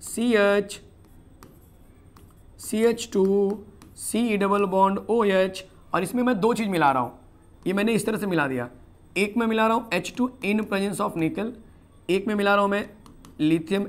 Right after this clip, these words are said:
aluminum hydride, दोनों में रिडक्शन ही कर रहा हूँ मैं, तो दोनों का आंसर अलग-अलग बनेगा। यही खासियत है, एंट्रेंस में कई बार क्वेश्चन पूछा गया है, कई बार पूछा गया है इसके ऊपर क्वेश्चन। ध्यान देना यहाँ पे,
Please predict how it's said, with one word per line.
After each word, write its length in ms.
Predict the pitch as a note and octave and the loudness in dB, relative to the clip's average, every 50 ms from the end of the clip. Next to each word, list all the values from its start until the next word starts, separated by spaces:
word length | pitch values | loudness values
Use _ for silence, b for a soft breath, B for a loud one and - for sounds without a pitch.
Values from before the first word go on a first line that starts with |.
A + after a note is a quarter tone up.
| - | -4
aluminum 420 | E3+ E3+ F3 F3 F3 F3+ F#3 F#3 E3+ D3+ | -4 -4 -2 -2 -2 -2 -2 -2 -2 -2
hydride, 460 | D3+ D3 D3+ D3 D3+ D#3+ D#3+ F3+ F#3+ - | 0 -2 0 0 0 0 0 -2 -4 -2
दोनों 240 | D3+ D#3+ E3 F3+ | 0 0 0 0
में 100 | F#3+ F#3+ | 0 -2
रिडक्शन 300 | F3+ E3 D#3+ - - F3+ | 0 0 0 -2 -2 -4
ही 60 | F#3+ F3 | -4 -2
कर 120 | E3+ E3 | 0 2
रहा 80 | D#3 D3+ | 2 2
हूँ 80 | D3 | 2
मैं, 100 | E3+ G3 - - b b b b b b b | 2 -2 -6 -12 b b b b b b b
तो 80 | D#3+ | -2
दोनों 220 | D#3 F#3 G#3+ A#3+ A#3+ | 0 2 2 2 2
का 100 | A#3+ B3+ | 2 2
आंसर 360 | - F3+ G3+ G3 G3+ B3 B3 | 4 4 2 4 2 0 2
अलग-अलग 420 | - G#3 A3 A3+ G#3+ A3 G3+ F3 | 4 8 8 8 10 8 6 6
बनेगा। 220 | E3 D#3+ D#3 D3+ D#3+ | 4 -2 0 -2 0
यही 220 | F#3+ G#3 A#3+ C4+ | 4 4 4 4
खासियत 480 | - - A3 G#3 F3 G#3 B3+ B3+ A3 C4+ | 4 4 4 4 4 4 2 4 6 6
है, 120 | C#4+ D4 - B B B B B B - | 4 4 2 B B B B B B -2
एंट्रेंस 380 | G3 A3 A#3 A3 B3+ C4 C4+ G#3+ | 0 0 2 2 2 2 2 2
में 120 | C4+ C#4+ - - - - | 0 -2 -2 -2 4 6
कई 200 | C#4 D4 E4 D4+ | 6 6 6 4
बार 400 | G3 D#3 - B3+ B3+ D4+ D#4 - | 4 8 10 12 12 12 10 10
क्वेश्चन 300 | C4 B3 - C4 B3+ G#3+ | 8 6 6 6 4 4
पूछा 180 | G3+ - F3+ | 4 6 6
गया 140 | E3+ D#3+ C#3+ | 6 6 2
है, 160 | C3 A#2+ b b b b b b b - | 0 -2 b b b b b b b 4
कई 200 | - C4 C#4+ D#4 | 6 8 8 8
बार 280 | B3+ F#3+ C4+ C4 C#4 C#4 | 8 12 12 12 12 12
पूछा 260 | - B3+ - B3+ A#3+ | 8 4 4 6 6
गया 120 | A#3+ A#3 A#3 | 8 8 6
है 40 | |
इसके 180 | A3+ A#3 - A#3 | 6 4 4 2
ऊपर 140 | A3 A3 G#3+ | 2 2 2
क्वेश्चन। 260 | F#3 G3 E3 - F#3 | 0 0 0 0 0
ध्यान 200 | E3+ F#3 A3 B3+ | 4 4 4 6
देना 140 | C#4 C#4 C#4 | 8 8 10
यहाँ 140 | B3+ G#3+ - | 8 8 8
पे, 120 | F#3 D#3 | 6 0